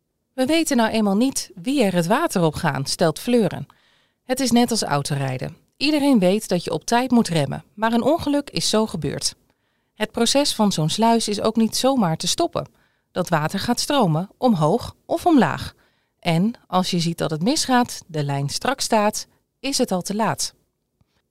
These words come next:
Dat is precies de reden dat sluismeester Paul Rimmelzwaan van de Spiegelsluis in Zeewolde samen met de gemeente Zeewolde, eigenaar van de sluis, dit jaar voor het eerst sluislessen is gaan geven.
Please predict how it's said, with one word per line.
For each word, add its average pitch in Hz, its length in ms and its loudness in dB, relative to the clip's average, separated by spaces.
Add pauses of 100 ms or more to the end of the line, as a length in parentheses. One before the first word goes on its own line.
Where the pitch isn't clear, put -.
Dat 240 240 -2
is 262 140 -2
precies 294 400 0
de 240 80 4
reden 170 380 2
dat 208 180 2
sluismeester 202 800 2
Paul 220 340 2
Rimmelzwaan 190 720 2
van 214 220 0
de 202 100 2
Spiegelsluis 196 800 0
in 170 160 2
Zeewolde 170 760 2
samen 277 480 2
met 214 160 2
de 170 100 -2
gemeente 214 480 0
Zeewolde, 226 640 2 (160)
eigenaar 151 480 -2
van 143 160 -6
de 139 60 -6
sluis, 147 400 -4 (420)
dit 311 200 -2
jaar 240 220 2
voor 190 160 0
het 180 140 -4
eerst 202 420 -4
sluislessen 247 720 -2
is - 140 -6
gaan 147 180 0
geven. 143 460 -6